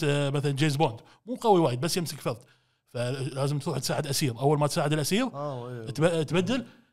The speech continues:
Speaker 1: تاخذ شخصية، تصير شخصية أقوى. تشكبوب تصير بريدتر. أوه، إذا صرت بريدتر.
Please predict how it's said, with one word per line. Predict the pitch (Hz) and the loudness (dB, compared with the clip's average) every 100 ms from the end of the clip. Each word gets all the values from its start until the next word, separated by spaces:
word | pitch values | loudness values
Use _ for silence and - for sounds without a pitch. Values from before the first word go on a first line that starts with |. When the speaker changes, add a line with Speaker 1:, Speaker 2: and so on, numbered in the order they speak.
| _ _ - | _ _ -2
Speaker 1:
تاخذ | 156 | 0
شخصية، | 175 143 196 160 | 0 0 0 2
تصير | 147 | 0
شخصية | 156 - 180 | -2 0 0
أقوى. | 156 120 110 151 | 0 -4 -8 -8
تشكبوب | - 139 208 | -4 0 0
تصير | 160 175 165 156 | 2 4 2 4
بريدتر. | 135 143 143 135 - _ _ _ _ _ _ | 4 4 0 -8 -16 _ _ _ _ _ _
أوه، | 123 120 107 | -20 -20 -20
إذا | 107 | -16
صرت | - 117 | -16 -12
بريدتر. | 139 117 - | -10 -10 -10